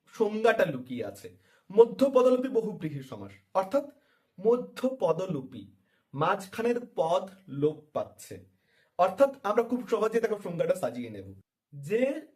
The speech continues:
বহুব্রীহি সমাসের পূর্বপদ এবং পরপদের মাঝখানের পদ লোপ পায় তাকে বলা হয় মধ্যপদলোপী বহুব্রীহি সমাস। তাহলে উদাহরণটা দেখা যাক,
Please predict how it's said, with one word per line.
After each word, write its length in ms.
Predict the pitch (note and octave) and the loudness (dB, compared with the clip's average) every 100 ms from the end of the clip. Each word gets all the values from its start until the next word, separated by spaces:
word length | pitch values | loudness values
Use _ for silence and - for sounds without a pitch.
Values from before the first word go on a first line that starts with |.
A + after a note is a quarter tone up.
| _ | _
বহুব্রীহি 580 | D#3+ E3+ F3+ A3 G3+ F#3+ | -8 -4 -4 -4 -6 -6
সমাসের 560 | F3+ F3 D#3+ D#3+ - - _ _ _ _ _ - | -4 -4 -4 -6 -10 -14 _ _ _ _ _ -8
পূর্বপদ 640 | A3+ A#3 B3+ B3 B3+ B3+ - - F3 | -6 2 4 6 4 4 0 0 0
এবং 340 | F#3 G#3 G#3+ - | 0 -2 -6 0
পরপদের 600 | D#3+ E3+ F#3 G3 G#3 G3+ | 4 4 2 0 -2 -2
মাঝখানের 840 | F3 D3+ F3 F#3+ - - F#3 F#3+ F#3 - | -4 0 0 -2 -8 -8 -6 -6 -8 -2
পদ 240 | D3+ D3+ - - | 0 0 -4 -12
লোপ 260 | B2+ D3 D3+ _ | -4 -4 -6 _
পায় 240 | - E3 F3+ - _ _ | -4 -4 -4 -10 _ _
তাকে 280 | C3 C3+ D3 | -8 -4 -4
বলা 240 | C#3 C3 | -2 -4
হয় 280 | C3+ D3+ E3 E3 _ _ | -6 -4 -4 -6 _ _
মধ্যপদলোপী 1080 | C#3 E3 - - F3+ F3 D3 C#3 C3+ C3+ E3 - _ B2+ | -6 -6 -6 -10 -10 -4 -4 -4 -8 -10 -12 -14 _ -10
বহুব্রীহি 680 | C3+ C#3+ C3 - B2+ C3 | -8 -6 -8 -10 -8 -8
সমাস। 400 | D#3 - A2+ G2+ G2 - _ _ _ | -10 -10 -10 -10 -14 -20 _ _ _
তাহলে 240 | - C#3+ F3+ F#3 | -12 -8 -8 -4
উদাহরণটা 560 | F3+ F3 D#3 C#3 C3+ | 2 2 0 -6 -8
দেখা 220 | A2 A2 | -8 -8
যাক, 160 | A2+ G2 | -10 -14